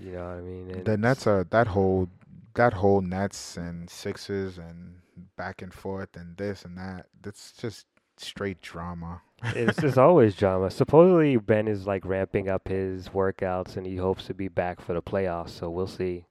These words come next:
Speaker 2: We'll see. Hopefully, they pass the play-in tournament. I, I s-, I feel like they will, but you just never know because we said that about the Warriors last year,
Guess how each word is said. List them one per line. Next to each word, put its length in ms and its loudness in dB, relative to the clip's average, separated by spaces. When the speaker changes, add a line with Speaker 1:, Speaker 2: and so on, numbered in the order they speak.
Speaker 2:
We'll 200 -2
see. 260 -6
Hopefully, 480 0
they 420 2
pass 260 -4
the 100 -12
play-in 340 -6
tournament. 420 -4
I, 220 8
I 120 8
s-, 220 -4
I 120 6
feel 200 2
like 200 2
they 120 0
will, 460 0
but 360 -2
you 180 -4
just 300 -6
never 280 -2
know 240 -2
because 520 -8
we 80 -6
said 220 -4
that 120 -6
about 280 -6
the 60 -6
Warriors 520 -4
last 320 -8
year, 260 -10